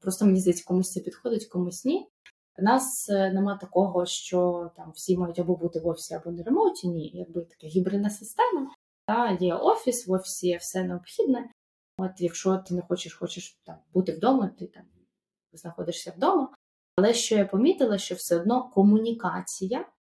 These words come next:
та, в офісі вона відбувається набагато простіше, швидше. От, е, я була на конференції, мене, ну, скільки, мінімум там три тижні не було на конференції, потім у відпустці, три тижні мене в офісі не було. Ми щось там,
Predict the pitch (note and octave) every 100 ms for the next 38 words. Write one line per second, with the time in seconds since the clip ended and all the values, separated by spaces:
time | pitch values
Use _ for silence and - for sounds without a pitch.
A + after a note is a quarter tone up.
0 | _ _ - G3 F3+ A#3 - - - F#3
1 | F3 F3 F#3 F#3+ F3 F3 F#3+ F#3 F3 F3
2 | F3 F3+ F3 E3+ - D#3+ - - E4 -
3 | G4 F#4+ _ _ _ - - F3+ D4 -
4 | E4 D#4 D#4 _ _ _ - - - F3+
5 | F3+ F#3+ F#3+ F3+ F#3 F3+ E3+ F3 F3 F3
6 | F3+ E3+ - G#3+ F4 F4+ - F#3 F3 F3
7 | F3 F3 E3 - E3 F3+ F3 F3+ E3+ -
8 | D#3+ - F3 F3 F#3 - E3 E3+ E3+ F#3+
9 | F4 - - F3 - C4+ E4 B3 F3+ F#3
10 | F3 E3+ F3+ E4 - F#3+ F3+ F3+ F#3 F#3
11 | F3 F3 E3+ F3+ F3+ - F3 E3+ F3+ C4+
12 | F#4 - - - _ _ - A#3 C#4+ C#4+
13 | C4+ - A#3+